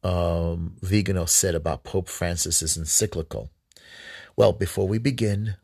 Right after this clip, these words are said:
please subscribe and share to my podcast. It'll be a great help.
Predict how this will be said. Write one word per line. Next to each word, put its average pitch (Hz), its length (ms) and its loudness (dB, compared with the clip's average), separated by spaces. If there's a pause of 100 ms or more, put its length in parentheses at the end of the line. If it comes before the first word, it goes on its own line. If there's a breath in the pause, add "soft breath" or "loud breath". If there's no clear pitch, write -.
please 101 420 0
subscribe 104 640 2
and 101 160 -4
share 101 320 0
to - 160 -6
my 95 180 -2
podcast. 90 800 -2
It'll 95 140 -2
be 90 160 -2
a 80 80 -2
great 92 380 -2
help. - 460 0